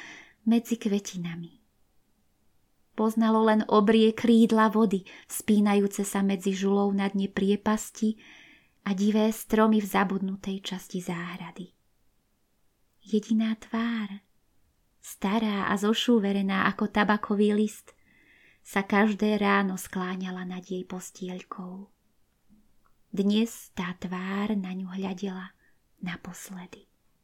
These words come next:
Starenka, ktorá roky chránila jej detskú nevinu, zomierala.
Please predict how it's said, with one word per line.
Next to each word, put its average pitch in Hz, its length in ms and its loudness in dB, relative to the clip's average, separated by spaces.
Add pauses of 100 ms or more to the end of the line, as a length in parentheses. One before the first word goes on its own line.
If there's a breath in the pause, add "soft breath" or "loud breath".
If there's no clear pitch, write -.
(840)
Starenka, 220 880 2 (560 loud breath)
ktorá 262 420 8
roky 262 300 6
chránila 226 640 6
jej 202 260 2
detskú 214 320 -2
nevinu, 208 480 2 (1400)
zomierala. 175 800 -12